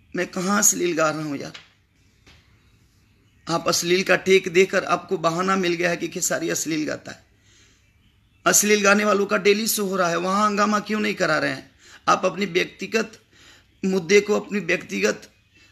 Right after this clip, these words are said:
दुश्मनी को, भीड़ का आड़ लेकर, अश्लीलता का आड़ लेकर दुनिया को क्यों भड़का रहे हैं? अपने, अपने समाज के लोगों को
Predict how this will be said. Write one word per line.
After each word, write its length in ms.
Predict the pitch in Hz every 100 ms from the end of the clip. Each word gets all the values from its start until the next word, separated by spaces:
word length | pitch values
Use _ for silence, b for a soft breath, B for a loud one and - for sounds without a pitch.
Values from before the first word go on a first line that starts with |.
| -
दुश्मनी 460 | 165 185 175 175 202
को, 180 | 190
भीड़ 240 | 180 175 190
का 200 | 202 170
आड़ 120 | 160
लेकर, 280 | 185 180 185
अश्लीलता 460 | 175 160 151 180
का 140 | 180 165
आड़ 120 | 160
लेकर 300 | 175 156 175
दुनिया 340 | 147 156 175
को 140 | 175 160
क्यों 240 | - 180
भड़का 320 | 151 143 147 151
रहे 120 | 151
हैं? 60 |
अपने, 380 | 143 165 175 - -
अपने 280 | 151 175 190
समाज 380 | 175 156 170 -
के 120 | 151
लोगों 280 | 147 165 175
को 240 | 180 185